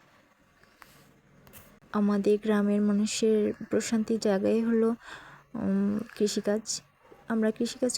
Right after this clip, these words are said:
করে যতটা শান্তি পাই, অন্য কিছুতে পাই না। আমাদের এখানে মানুষ কৃষিতেই শান্তি পায়। তারা নানা ধরনের চাষাবাদ করে, করে বছর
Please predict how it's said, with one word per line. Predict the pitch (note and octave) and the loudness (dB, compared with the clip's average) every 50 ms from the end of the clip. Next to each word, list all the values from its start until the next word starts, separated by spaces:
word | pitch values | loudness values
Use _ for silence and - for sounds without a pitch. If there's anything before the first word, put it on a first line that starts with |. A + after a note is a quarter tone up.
| - | -2
করে | - B3+ B3 B3 A#3+ | 0 2 2 4 2
যতটা | A#3 A3 - A#3 - B3 A#3 - | 2 0 0 -2 -2 -2 -2 0
শান্তি | A#3+ A3+ A3 A3+ - A#3 - - | 0 0 0 2 0 -2 -2 0
পাই, | A3+ G3+ G#3+ B3 C4+ _ - - - - - _ - | 2 2 2 0 -2 _ -18 -20 -20 -20 -16 _ -4
অন্য | G#3+ G#3+ G#3 A3 G#3+ | -2 0 0 0 -2
কিছুতে | A3 G#3+ - - G#3 - G#3+ G3+ - | -4 -4 -4 -4 -2 -2 -2 -2 0
পাই | G#3+ G3 F#3+ F#3 F#3 F#3 | 0 0 2 2 0 0
না। | F#3 F#3 - - - - - - - - - - _ _ _ _ - - | -2 -4 -6 -12 -20 -20 -20 -20 -20 -20 -20 -20 _ _ _ _ -12 -6
আমাদের | G#3+ G#3+ G#3+ G#3+ G3+ G#3+ G#3+ G#3+ | -4 -2 -2 0 2 2 2 2
এখানে | A3 - - A#3 A3 A3 A3 A3 G#3+ A3+ A3 G#3+ G#3+ G#3+ | 2 0 -2 -2 0 2 2 2 2 0 0 0 0 0
মানুষ | G#3 G3+ G3+ G3+ G#3+ - - - | 0 2 0 0 0 -2 -6 -6
কৃষিতেই | - A#3+ A3+ - A#3 - - G#3 G#3 - | -4 -4 -4 -4 -4 -2 -2 -2 0 0
শান্তি | G#3+ G3 G3 F#3+ F#3+ - | -2 0 0 -2 -4 -2
পায়। | F#3+ F#3 G3 G#3+ - _ _ - - - - - _ _ - B3 - - - - | -2 -2 -2 -2 -6 _ _ -20 -20 -20 -20 -20 _ _ -16 -16 -16 -12 -6 -2
তারা | G#3 G#3 G3+ G3+ G3 F#3+ F#3+ | 0 0 2 2 2 2 2
নানা | F#3+ G3 G3 G3+ G3+ | 2 0 0 0 0
ধরনের | G#3+ G#3+ G#3 G3+ F#3+ F#3+ F#3+ F#3+ - - - _ _ _ _ - - - - - - - - - - - - _ - _ - - | 0 0 2 2 2 2 2 0 -2 -4 -8 _ _ _ _ -20 -20 -20 -20 -20 -20 -20 -20 -20 -20 -20 -20 _ -20 _ -8 -4
চাষাবাদ | A3+ A3 G#3 - G#3 G3 G3+ - - - - | -4 -4 -2 -2 -2 0 -2 -2 -4 -4 -2
করে, | - G#3 G3 G3+ G3+ A3+ C#4+ - _ _ _ _ _ _ _ _ _ _ _ - - | 0 2 2 4 2 0 -2 -6 _ _ _ _ _ _ _ _ _ _ _ -4 0
করে | A3+ G#3+ G#3 G3+ G3 F#3+ - - - - - - - - - - - - - - - - A#3+ | 2 4 4 4 2 2 0 -6 -20 -20 -20 -20 -20 -20 -20 -20 -20 -20 -20 -14 -8 -4 -2
বছর | - G#3 - - G#3+ | -2 -2 0 0 -2